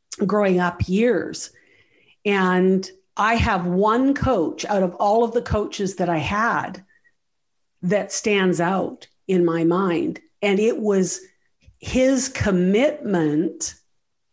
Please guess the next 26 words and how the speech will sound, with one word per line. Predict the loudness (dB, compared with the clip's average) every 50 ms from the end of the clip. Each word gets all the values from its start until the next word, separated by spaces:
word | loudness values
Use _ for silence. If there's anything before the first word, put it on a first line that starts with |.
| _ _ _ _ _ _ _ _ _ _
to | -4 0 0 2 2 2 2 0 -2 -6 -14 -20 _ _ _ _ _ _ _ _ _ _ _ _ _
ensuring | 0 2 2 2 2 0 0 -4 -2 0 2 2 2 2 2 2 2 2 2 2
that | 0 -2 -4 -2
we | -2 0 0 2 2 2 2 2 0
were | 0 0 0 2 2 2 2 2 0 -2 -4 -8 -16 -8
actually | -4 -2 -2 -2 -2 -4 -6 -4 -2 0 0 2 2 2 2 2 2 0 -2 -6 -12 _ _ _ _ _ _
becoming | -2 -2 0 0 -2 0 0 2 2 2 4 2 2
the | 2 0
best | -2 0 -2 -2 -2 -2 -2 -6 -4 -4
that | -4 -2 0
we | 0 0 0
could | 0 -2 -4 0
be. | 0 0 0 0 -2 -8 -12 -20 _ _ _ _ _ _ _ _ _ _ _ _ _ _ _ 0
Not | 2 2 2 2 0 -4 -12 -20 _ _ _ _ _ _ _ _ -6 -6 -6 -6 _ _ -8 -2
good | 2 2 4 4 2 0 -2
compared | -2 -2 0 2 2 0 2 0
to | 0
somebody | -2 0 0 0 0 2 2 2 2
else, | 2 0 0 -4 -4
but | -6 -6 -2 -2
us, | -2 -2 -2 -4 -8 -10 -10 -12 -14 _ _ _ _ _ _
who | 2 4 4 4 4
we, | 2 2 0 0 -2 -4 -8 -4
who | -2 0 2 2 2
we | 2 2 0 2
were, | 0 0 -2 -2 -4 -8 -14